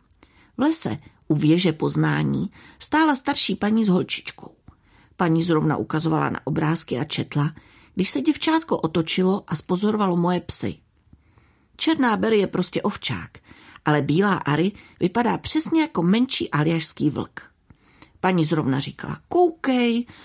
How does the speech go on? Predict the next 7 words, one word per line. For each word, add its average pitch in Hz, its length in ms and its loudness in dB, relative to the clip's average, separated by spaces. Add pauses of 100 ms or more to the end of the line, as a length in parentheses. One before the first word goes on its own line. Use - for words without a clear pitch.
(140)
tady 269 240 0
je - 300 -4
jezevec 208 800 0 (260)
a 302 80 0
tady 330 260 0
je - 240 -4
rys.“ 214 600 0